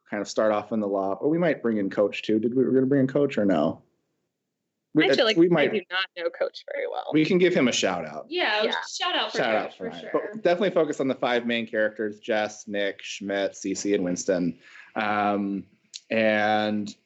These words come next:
Speaker 1: maybe a shout out to Coach, maybe a shout out to other characters as we kinda get to them. But essentially, we're gonna kinda give them grades in terms of, like, their relationships. So how are they as a friend? How are they in relationships, at, maybe at work and, or in romantic relationships? So just kind of, like,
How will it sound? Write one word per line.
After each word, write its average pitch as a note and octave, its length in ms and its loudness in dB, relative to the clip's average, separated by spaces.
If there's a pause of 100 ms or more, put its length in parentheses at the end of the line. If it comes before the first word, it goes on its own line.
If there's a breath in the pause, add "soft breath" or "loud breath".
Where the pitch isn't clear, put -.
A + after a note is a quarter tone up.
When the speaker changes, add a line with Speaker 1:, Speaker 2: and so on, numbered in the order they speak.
Speaker 1:
maybe B2 300 6
a A#2 60 2
shout A#2 260 0
out A2 80 -4
to G#2+ 40 -2
Coach, A2 300 0
maybe A#2 180 2
a A2+ 40 2
shout A#2 180 0
out G#2+ 80 0
to - 100 -6
other G2 140 -2
characters G#2 380 0
as - 120 -14
we F#2+ 80 -4
kinda F#2 240 -4
get F#2 160 -2
to F2 80 -10
them. F2+ 340 0
But F2 280 0 (320 loud breath)
essentially, E3 340 4
we're C3+ 140 6
gonna B2+ 160 4
kinda B2+ 240 0
give C3+ 200 2
them A2+ 280 2
grades G2 580 -2
in G2 100 -10
terms G2 300 -8
of, F2+ 140 -12
like, F#2 340 -2 (540)
their G#2+ 400 4
relationships. F2 800 -4
So G2+ 80 0
how B2+ 300 2
are A#2 180 4
they A2 320 2
as F#2 260 -2
a - 60 -8
friend? C3+ 340 0
How G2 220 -2
are F#2+ 140 2
they F#2 440 0
in F#2 200 -2
relationships, G2+ 840 0
at, E2+ 220 0
maybe F#2 240 2
at E2+ 100 -2
work A#2+ 360 4
and, G2 140 2
or G2+ 220 4
in F#2 80 0
romantic F2 460 -2
relationships? - 580 -4
So F2+ 80 -2
just G#2+ 200 -2
kind G2+ 160 0
of, F#2 80 -2
like, F2+ 200 -2